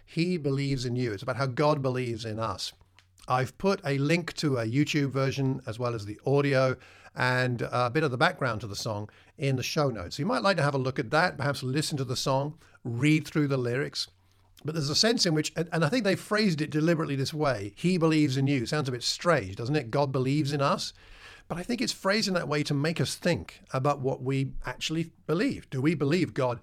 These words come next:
trusts us? It's amazing how much God trusts Abraham here by involving him in his thinking,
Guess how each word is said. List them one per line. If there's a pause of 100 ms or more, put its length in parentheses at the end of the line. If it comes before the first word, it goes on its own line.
(220)
trusts (140)
us? (680)
It's
amazing (240)
how
much (380)
God (120)
trusts (100)
Abraham
here
by
involving
him
in
his
thinking,